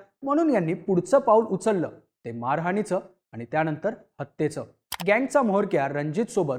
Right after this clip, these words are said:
विकास कुमार उर्फ मोहित, लाल बिहारी, संगीता कुमारी, कुंदन कुमार, करण उर्फ कुणाल आणि सचिन रंजन अशी पोलिसांनी पकडलेल्या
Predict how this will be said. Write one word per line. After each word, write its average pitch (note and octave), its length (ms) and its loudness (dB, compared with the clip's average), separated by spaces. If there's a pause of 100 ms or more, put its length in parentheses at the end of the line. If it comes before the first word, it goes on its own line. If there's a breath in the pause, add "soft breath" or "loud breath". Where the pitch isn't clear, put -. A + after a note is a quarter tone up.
विकास E3 380 0
कुमार D#3 260 -2 (140)
उर्फ A3 240 2
मोहित, D#3 340 0 (400)
लाल D#3 220 2
बिहारी, D#3+ 340 0 (300)
संगीता A#3 440 2
कुमारी, G3 300 2 (320)
कुंदन G3+ 360 2
कुमार, F#3 280 0 (340)
करण F#3+ 340 2
उर्फ E3 220 2
कुणाल F3+ 320 0 (360)
आणि D4+ 140 0
सचिन C#4 480 0
रंजन F3+ 380 0 (120)
अशी - 200 -4
पोलिसांनी A3+ 580 0
पकडलेल्या G3 560 0